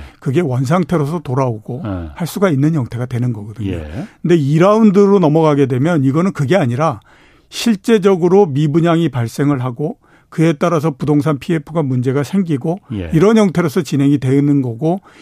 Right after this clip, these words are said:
Speaker 1: 이미 이제 그런 형태로서 조금씩 넘어가고 있는 상태이기 때문에 이거를 통제한다라고 하는 것이 굉장히 어려운 형태가 된다라고 봐야 되죠.
Speaker 2: 음.
Speaker 1: 앞에 이제 오프닝 하실 때의
Speaker 2: 네.
Speaker 1: 대우건설 말
Speaker 2: 예.
Speaker 1: 얘기하지 않았습니까?
Speaker 2: 예, 예.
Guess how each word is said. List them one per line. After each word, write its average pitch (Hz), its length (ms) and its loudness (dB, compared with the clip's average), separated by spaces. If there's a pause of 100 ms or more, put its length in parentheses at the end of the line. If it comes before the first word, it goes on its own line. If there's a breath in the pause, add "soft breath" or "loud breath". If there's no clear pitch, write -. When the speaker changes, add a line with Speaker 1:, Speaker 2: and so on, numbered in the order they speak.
(120)
Speaker 1:
이미 180 280 4
이제 165 200 2
그런 175 280 2
형태로서 143 380 -2
조금씩 208 380 -4
넘어가고 147 480 0
있는 131 140 0
상태이기 117 440 -8
때문에 113 560 -6 (400 loud breath)
이거를 185 460 4
통제한다라고 208 840 2
하는 151 160 0
것이 131 200 -4
굉장히 123 420 -4
어려운 143 420 0
형태가 123 340 -6
된다라고 113 480 -14
봐야 - 180 -14
되죠. - 320 -18 (280 loud breath)
Speaker 2:
음. 98 160 -6
Speaker 1:
앞에 202 260 2
이제 185 440 2
오프닝 202 360 0
하실 165 340 0
때의 160 400 2
Speaker 2:
네. - 40 -8
Speaker 1:
대우건설 139 640 2 (160)
말 139 320 -2
Speaker 2:
예. 135 60 -2
Speaker 1:
얘기하지 131 340 -2
않았습니까? 107 540 -6
Speaker 2:
예, 82 60 -10
예. - 20 -14